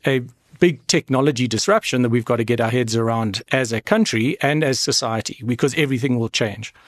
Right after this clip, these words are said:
So in that regard, there's actually a huge amount of opportunity.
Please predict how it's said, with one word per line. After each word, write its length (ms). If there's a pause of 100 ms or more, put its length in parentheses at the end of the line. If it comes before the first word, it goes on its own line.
(460)
So 100
in 80
that 220
regard, 400
there's 160
actually 340
a 60
huge 360
amount 280
of 80
opportunity. 640